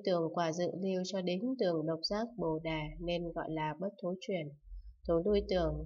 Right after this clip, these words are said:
các hạnh Đại Bồ Tát và quả vị vô thượng chánh đẳng Bồ Đề của chư Phật nên gọi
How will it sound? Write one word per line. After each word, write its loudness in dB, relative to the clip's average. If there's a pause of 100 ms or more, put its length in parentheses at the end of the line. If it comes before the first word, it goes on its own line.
các 0
hạnh 0
Đại 0
Bồ 0
Tát 0 (120)
và 0
quả -2
vị -2
vô 0
thượng 0
chánh -2
đẳng 0
Bồ 0
Đề -2 (120)
của -2
chư -2 (160)
Phật -2 (520)
nên 4 (160)
gọi 0